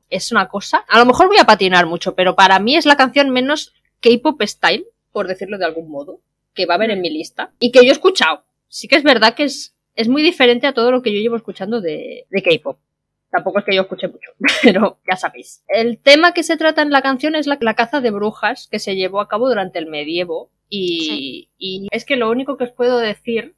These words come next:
Speaker 1: es lo que os decía antes, que yo en el mundo del K-pop jamás había escuchado una canción así.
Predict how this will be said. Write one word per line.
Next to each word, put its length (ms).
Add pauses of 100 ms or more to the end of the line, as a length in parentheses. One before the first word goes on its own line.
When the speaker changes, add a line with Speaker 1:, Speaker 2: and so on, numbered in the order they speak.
(120)
Speaker 1:
es 220
lo 120
que 80
os 80
decía 320
antes, 480
que 160
yo 500
en 160
el 100
mundo 280
del 160
K-pop 340
jamás 400
había 140
escuchado 340
una 120
canción 300
así. 300